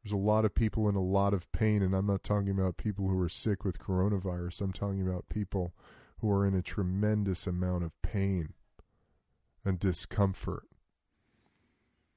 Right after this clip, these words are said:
all of which deserve compassion.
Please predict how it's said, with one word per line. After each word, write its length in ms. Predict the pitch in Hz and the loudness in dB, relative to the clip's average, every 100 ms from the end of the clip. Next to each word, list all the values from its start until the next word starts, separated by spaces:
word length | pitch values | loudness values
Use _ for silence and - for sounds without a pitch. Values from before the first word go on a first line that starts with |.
| _ _ _ _ _ | _ _ _ _ _
all 380 | - 117 131 131 | 6 10 12 10
of 160 | 110 107 | 6 4
which 380 | 104 95 - - | 2 2 0 -2
deserve 600 | 98 90 98 92 90 - | 0 2 2 2 0 -2
compassion. 800 | 92 - 87 90 85 92 92 | -4 -2 -4 -4 -6 -8 -10